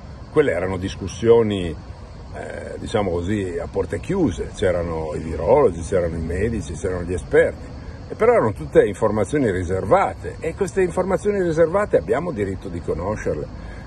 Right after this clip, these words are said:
perché è vero che il Comitato Tecnico Scientifico,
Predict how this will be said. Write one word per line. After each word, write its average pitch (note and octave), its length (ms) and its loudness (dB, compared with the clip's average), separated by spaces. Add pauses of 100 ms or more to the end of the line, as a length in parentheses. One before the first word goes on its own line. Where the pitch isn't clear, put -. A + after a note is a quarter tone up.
(100)
perché D#3+ 420 6 (320)
è A#2+ 120 2
vero G#3+ 280 8
che B2 100 -2
il G2 60 -4
Comitato G#2+ 520 6
Tecnico A2 420 0
Scientifico, G2+ 800 0